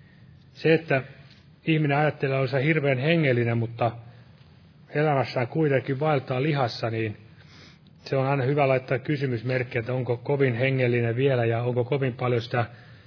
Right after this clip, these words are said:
Kristuksen mieltä, onko Kristus saanut sijaa meissä. Eli millainen on Kristuksen mieli, sitäkin voidaan tässä tänä iltana jonkin verran katsoa. Ja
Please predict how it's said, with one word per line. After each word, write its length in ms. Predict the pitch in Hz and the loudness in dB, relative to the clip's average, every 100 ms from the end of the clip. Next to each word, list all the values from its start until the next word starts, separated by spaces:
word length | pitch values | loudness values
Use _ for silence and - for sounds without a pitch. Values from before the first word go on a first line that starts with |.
| - - | -20 -12
Kristuksen 560 | - 165 - 139 - 127 | -2 0 0 -2 0 2
mieltä, 500 | 156 156 120 123 107 - - - - - - - - - | 4 4 4 0 -4 -8 -20 -20 -20 -20 -20 -20 -20 -6
onko 360 | 135 131 120 - | -2 2 2 0
Kristus 500 | - 160 156 143 - | -4 -2 0 0 -2
saanut 460 | - 147 131 120 - - - - | 0 2 2 0 -6 -20 -20 -20
sijaa 500 | - - 175 143 110 | -8 0 2 4 4
meissä. 520 | 113 139 110 - - - - - - - - - - - - - - - _ - - - - - - - - - - - - - - - - - - | 2 2 0 -2 -10 -14 -18 -20 -20 -20 -20 -20 -20 -20 -20 -20 -20 -20 _ -20 -20 -20 -20 -20 -20 -20 -20 -20 -20 -20 -20 -20 -20 -20 -20 -12 -2
Eli 300 | 127 131 110 - | 4 4 2 2
millainen 480 | 170 160 147 147 151 | 4 4 4 4 4
on 120 | 147 | 2
Kristuksen 560 | 160 175 - 131 139 | 2 0 0 -2 0
mieli, 320 | 135 165 139 113 | 4 6 6 4
sitäkin 360 | 127 131 127 | 2 0 2
voidaan 280 | 131 135 131 | 2 2 2
tässä 240 | 135 120 | 0 0
tänä 240 | 123 143 135 | 0 2 2
iltana 320 | 123 127 123 | 2 2 2
jonkin 300 | 139 127 127 | 2 2 2
verran 240 | 131 131 | 2 2
katsoa. 600 | - 170 - - 117 95 - - - - - - - - - - - - - - - | 2 2 0 -4 -8 -8 -12 -20 -20 -20 -20 -20 -20 -20 -20 -20 -20 -20 -20 -10 -2
Ja 240 | 127 123 | 0 0